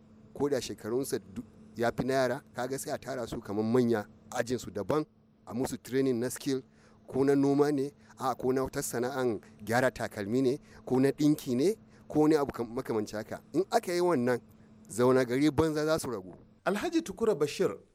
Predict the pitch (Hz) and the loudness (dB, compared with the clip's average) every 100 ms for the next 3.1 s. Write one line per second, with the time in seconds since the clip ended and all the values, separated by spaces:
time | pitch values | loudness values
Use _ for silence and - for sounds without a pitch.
0 | _ - 160 208 165 156 - - 202 208 | _ -6 0 0 0 -2 -6 -6 -4 -2
1 | 208 170 - 165 208 151 180 220 - 175 | 0 -2 -2 2 2 2 0 -2 -4 0
2 | 170 127 123 160 175 117 107 113 117 110 | 0 0 0 2 2 -2 0 2 2 0
3 | 85 | -4